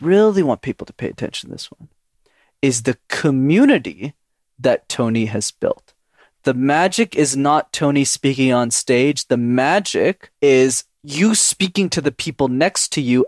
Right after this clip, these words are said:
at dinner after Tony is done speaking. That is the real magic. I met two incredible, incredible guys that are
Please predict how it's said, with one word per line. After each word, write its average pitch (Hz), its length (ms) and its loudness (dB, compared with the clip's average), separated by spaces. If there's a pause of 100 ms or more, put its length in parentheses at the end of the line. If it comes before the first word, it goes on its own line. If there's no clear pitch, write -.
at 135 340 -4
dinner 143 400 0
after 135 380 0
Tony 123 380 0
is 113 140 -2
done 110 220 -2
speaking. - 520 -10 (400)
That 147 260 4
is 151 140 -2
the 123 80 -4
real 117 200 2
magic. 101 420 -8 (280)
I 196 340 6
met 147 540 -2 (420)
two 196 580 -2
incredible, 170 1080 0
incredible 123 520 0
guys 80 520 -2 (300)
that 135 200 0
are 120 200 0